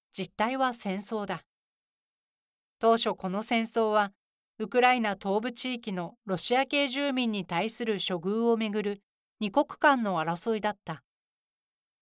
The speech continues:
しかし、現在はその枠組みを超えた西側連合、そこには日本も含まれる、対ロシアの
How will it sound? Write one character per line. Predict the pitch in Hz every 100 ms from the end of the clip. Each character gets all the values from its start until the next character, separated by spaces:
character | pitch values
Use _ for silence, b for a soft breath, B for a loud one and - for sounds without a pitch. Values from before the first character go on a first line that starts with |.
| _
し | - -
か | 240
し、 | 233 196 175 _ _ _ _ _ _ _
現 | - 269 262
在 | 254 214
は | 190
そ | - 196
の | 202
枠 | 226 233
組 | 226 220
み | 220
を | 214 -
超 | 208
え | 202
た | 196 185
西 | 160 - 233
側 | 247 240 226
連 | 226 202
合、 | 180 160 - _ _ _ _ _ _ _ -
そ | - 240
こ | 311
に | 320 311
は | 233
日 | 180 165
本 | - 269 254
も | 196
含 | 165 - 196
ま | 214
れ | 214 196
る、 | 175 _ _ _ _ _ _ _
対 | 214 202 180 - _ _ _
ロ | 214 226
シ | 233 226
ア | 196
の | 175 170